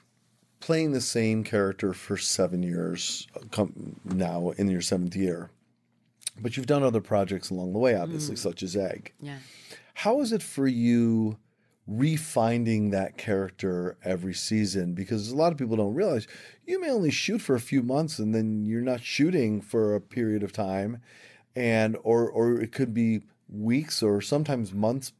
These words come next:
Speaker 1: in between when you're shooting
Speaker 2: Mm.
Speaker 1: because you do a cluster of shooting.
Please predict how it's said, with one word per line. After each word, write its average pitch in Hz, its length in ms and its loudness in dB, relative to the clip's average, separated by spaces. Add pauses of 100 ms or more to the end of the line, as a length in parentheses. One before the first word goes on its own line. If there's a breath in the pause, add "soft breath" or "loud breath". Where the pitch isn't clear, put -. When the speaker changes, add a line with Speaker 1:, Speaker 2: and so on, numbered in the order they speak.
(120)
Speaker 1:
in 123 120 0
between 113 400 0
when 104 200 0
you're 95 100 -2
shooting 127 480 0
Speaker 2:
Mm. 101 40 0
Speaker 1:
because 104 340 -4
you 101 40 -6
do 104 140 -2
a 92 40 -2
cluster 107 500 -4
of 95 100 -6
shooting. 104 480 0